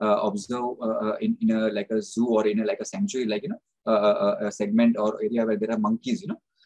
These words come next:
So typically speaking, how their behavior is that, uh, there will be like a, li-, like a family of monkeys, ten, fifteen, twenty monkeys. Then typically speaking, amongst them, one emerges as the leader, basically, you know, and, and, and, and the others come out as a monkey, basically.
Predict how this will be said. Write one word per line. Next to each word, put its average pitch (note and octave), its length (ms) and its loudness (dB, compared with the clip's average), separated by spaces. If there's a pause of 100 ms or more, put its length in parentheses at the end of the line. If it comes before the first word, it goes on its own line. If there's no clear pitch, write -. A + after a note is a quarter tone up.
(140)
So A#2 100 -10
typically D3 340 0
speaking, D3+ 360 -6
how D3+ 120 -2
their D#3 140 -2
behavior C3+ 440 4
is G3 220 2
that, D3 140 -4 (420)
uh, A#2+ 320 4
there B2+ 120 -2
will C#3 80 -4
be C#3+ 80 -2
like C3+ 160 0
a, C#3 160 2 (220)
li-, B2 200 -6
like A#2+ 220 -2
a B2 160 -2 (280)
family A#2+ 220 4
of A#2+ 140 -2
monkeys, D3 280 -4
ten, A#2+ 220 -2
fifteen, A#2 260 -4
twenty A2+ 240 -2
monkeys. - 520 -10
Then - 140 0
typically G3 320 2
speaking, F#3 360 -4 (120)
amongst D#3+ 340 0
them, F#3 160 4 (280)
one F#3 340 2 (380)
emerges D#3+ 460 2
as B2+ 240 -4
the - 160 2 (500)
leader, A#2+ 380 2
basically, F#2 440 -6
you - 60 -10
know, - 120 -16 (680)
and, B2 140 0
and, B2 180 0
and, C3 200 -4
and B2+ 180 -4
the D3 120 4
others D3+ 320 2 (640)
come D3+ 140 2
out C#3+ 140 2
as A#2 80 2
a G#3+ 40 2
monkey, B2 360 0
basically. E2+ 440 -14